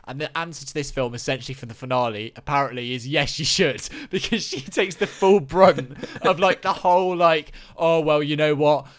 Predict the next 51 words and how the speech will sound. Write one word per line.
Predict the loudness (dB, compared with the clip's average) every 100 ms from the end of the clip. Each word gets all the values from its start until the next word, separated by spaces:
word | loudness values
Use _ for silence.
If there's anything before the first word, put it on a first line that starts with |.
| -10
Like, | -6 -6 -8 _
yeah, | -12 -4 0 0 -2
he | -6 -6
might | -2 0 -2
have | -4
manipulated | -6 -6 -6 -6 -4
all | -4
these | -4 -4
women, | -6 -4
and | -4
yeah, | -2 -2
he | -4
might | -6 -8
have | -6
slept | -6 -4
with | -4
all |
these | -4 -6
people, | -8 -8 -8 -8 -10 -12 _
but | -8 -6
he | -8 -10
stopped | -6 -6 -6
one | -4 -4 -4
person | -4 -2 -4 -8
from | -8
getting | -10 -10
killed | -8 -6 -4
by | -4 -6
a |
car, | -8 -6 -4 -4 -6 -12
and | -8
he | -6
died | -4 -4 -6
himself, | -8 -6 -6 -6
so | -6 -8
it's | -8
fine." | -6 -4 -4
It's | -6
like, | -12 -14 _ -6
yeah, | -4 -4 -4
that | -6
is | -6
a | -6
pretty | -4 -4
heroic | -2 0 0 0 -2
act, | -2 -4
but | -10
he's | -8
still, | -6 -4 -4 -6 _ _ _
you | -6
know, | -6 -6